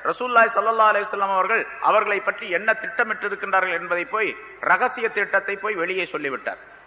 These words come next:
"உங்களுடைய கழுத்து வெட்டப்படும்" அப்படின்னு க-, செய்க. அதனால அவர் வந்து தன்னுடைய,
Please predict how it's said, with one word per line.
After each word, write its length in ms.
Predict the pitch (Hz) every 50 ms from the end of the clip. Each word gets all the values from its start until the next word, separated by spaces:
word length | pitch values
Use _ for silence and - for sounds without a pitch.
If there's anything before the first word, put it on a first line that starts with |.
| - - - - - - - _ _ _ _ _ _ _ _ _ _ _ -
"உங்களுடைய 320 | 123 147 170 165 156 151 139
கழுத்து 320 | - 160 190 196 196 202 180
வெட்டப்படும்" 460 | 170 147 - 175 160 151 160 160 160
அப்படின்னு 240 | 151 156 160 147 160
க-, 160 | 151 151 -
செய்க. 280 | - - 151 151 147 123 92 - - - - - - - -
அதனால 260 | 233 240 226 226 240 262
அவர் 220 | 240 226 220 202 208
வந்து 140 | 214 220 233
தன்னுடைய, 320 | - 208 208 208 202 190